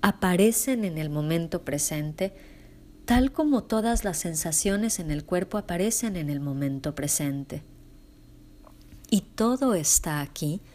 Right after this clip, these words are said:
para ser vivenciado, para ser observado, para despertarnos a esta vida, a la parte de ser estar aquí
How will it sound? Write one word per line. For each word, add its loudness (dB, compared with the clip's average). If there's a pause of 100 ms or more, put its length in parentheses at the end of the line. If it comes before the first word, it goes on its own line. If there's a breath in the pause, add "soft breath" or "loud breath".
(360 loud breath)
para 0
ser 2
vivenciado, 0 (440 loud breath)
para 2
ser 4
observado, 2 (460 loud breath)
para 2
despertarnos 4
a -2
esta 2
vida, 0 (880 soft breath)
a -2
la 2
parte 4
de 0
ser 2
estar 2
aquí 2